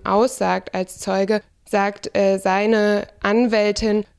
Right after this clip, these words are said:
mit uns im Gespräch im Nachhinein, "Eigentlich ist es jetzt nicht mehr haltbar, dass es sich hier lediglich um eine fahrlässige Körperverletzung gehandelt hat, sondern man sollte von einem versuchten Mord ausgehen, der dann eben auch rassistisch motiviert ist."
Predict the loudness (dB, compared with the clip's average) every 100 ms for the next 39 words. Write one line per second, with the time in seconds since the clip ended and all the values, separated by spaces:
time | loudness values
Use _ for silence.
0 | _ -2 2 2 2 0 -2 -2 -2 -2
1 | 0 0 0 -2 -2 -2 -2 -2 0 0
2 | 0 0 -2 -4 -4 -6 -8 -14 -2 0
3 | 0 -4 0 0 0 -2 -2 0 0 0
4 | -2 -2 -2 0 0 -4 -4 -6 -4 -2
5 | 0 2 0 0 -2 -4 -4 -2 -2 -2
6 | -2 -2 -2 -2 -2 -4 -4 -6 -6 -4
7 | -2 -2 -2 -2 -2 -2 -4 -6 -6 -8
8 | _ _ -4 -2 2 2 0 -2 -2 -2
9 | 0 0 0 0 0 0 0 0 -2 -4
10 | _ _ -4 -2 0 0 0 0 -2 -2
11 | -2 -2 0 -2 -2 -4 -4 -4 -6 -6
12 | -4 -6 -4 -2 0 0 -2 0 0 0
13 | -2 -2 -4 -2 -2 -2 -4 -6 -4 -4
14 | -4 -4 2 2 2 -4 -4 -6